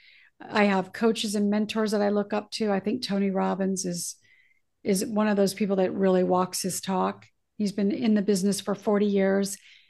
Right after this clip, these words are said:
still teaching the same basic stuff. And,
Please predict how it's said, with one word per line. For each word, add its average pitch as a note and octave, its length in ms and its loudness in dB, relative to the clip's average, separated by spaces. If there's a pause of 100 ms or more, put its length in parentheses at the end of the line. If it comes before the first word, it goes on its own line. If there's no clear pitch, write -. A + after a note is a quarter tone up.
(120)
still - 420 4
teaching G#3+ 480 0
the G3 80 0
same G#3 340 2
basic G3+ 400 -2
stuff. G#3 500 -4 (440)
And, G#3 400 0